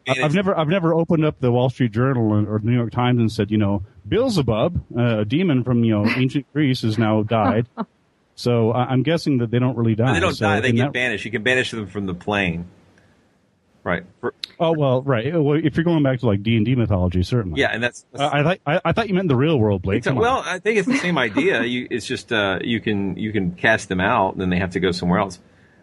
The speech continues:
Speaker 3: Uh, I think, you know, you put them in a pig or a herd of pigs, or
Speaker 2: I
Speaker 1: Well,
Speaker 2: thought
Speaker 1: yeah.
Speaker 2: they were still dead somehow, like, uh, angels are no longer living and they're
Speaker 3: No, no,
Speaker 2: the,
Speaker 3: no,
Speaker 2: the
Speaker 3: angels
Speaker 2: beings
Speaker 3: were
Speaker 2: that
Speaker 3: never
Speaker 2: survived.
Speaker 3: living, 'cause, like, they don't have belly buttons.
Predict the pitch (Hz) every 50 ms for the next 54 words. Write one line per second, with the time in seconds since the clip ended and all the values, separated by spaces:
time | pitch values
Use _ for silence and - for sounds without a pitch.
0 | _ - - 90 82 73 69 - - 90 95 - - - _ - 104 92 85 80
1 | 85 87 90 - 101 92 90 87 87 87 - 98 87 90 90 90 90 90 87 80
2 | 78 78 80 78 78 85 76 - 98 98 98 95 90 87 92 87 90 90 87 87
3 | - - - 80 76 71 71 - - - - 262 277 294 156 165 202 240 - 247
4 | 233 - 254 254 240 240 254 254 240 - - - - 254 254 247 247 247 247 247
5 | 247 247 240 233 220 208 196 190 226 269 320 302 262 - - - 233 208 196 185
6 | 190 180 170 170 175 175 175 170 175 170 - - - - 190 180 170 160 151 160
7 | 160 165 165 - 160 175 143 156 127 - - - 175 196 202 202 - 214 202 196
8 | 190 190 196 190 185 190 190 196 196 190 196 196 190 190 190 180 190 190 185 185
9 | 175 180 185 180 185 185 220 123 135 143 147 135 107 123 135 156 160 190 185 185
10 | 190 - - 180 - - 135 160 190 185 - - - - 87 87 87 82 90 -
11 | - - - 104 92 90 98 101 98 87 - - - - 92 87 98 98 107 104
12 | 98 90 87 90 87 90 95 85 78 71 62 69 73 67 - - - -